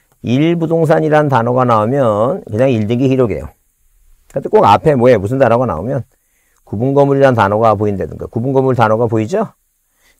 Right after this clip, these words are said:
구분 건물 단어가 보이고 맨 끝에 일 등기 기록이 보이면 항상 중간에 뭐가 들어가야 돼요? 전부라고 하는 말이 들어가야 된다. 그걸 꼭 기억을 하라. 뭐가 들어가야 된다고?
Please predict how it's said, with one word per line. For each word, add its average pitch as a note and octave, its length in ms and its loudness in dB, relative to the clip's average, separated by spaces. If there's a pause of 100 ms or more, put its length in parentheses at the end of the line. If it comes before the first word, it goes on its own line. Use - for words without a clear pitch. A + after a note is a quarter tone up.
구분 B2 260 -6
건물 B2 300 2
단어가 G#2 300 2
보이고 F#2+ 320 -2
맨 G#2+ 260 2
끝에 C3+ 180 0
일 G2+ 160 -4
등기 A2 220 -4
기록이 F#2 320 -4
보이면 A2+ 400 -6 (140)
항상 D3+ 360 -2
중간에 A2 360 0
뭐가 F#2+ 240 0
들어가야 G2+ 320 2
돼요? E2+ 220 -2 (840)
전부라고 A#2 720 4
하는 A#2 160 4
말이 G#2 240 2
들어가야 G2 260 0
된다. F#2 840 2 (360)
그걸 A2+ 260 -2
꼭 A2+ 380 2
기억을 F#2 380 0
하라. F#2+ 300 4
뭐가 G#2+ 240 4
들어가야 A2+ 240 6
된다고? A2 520 4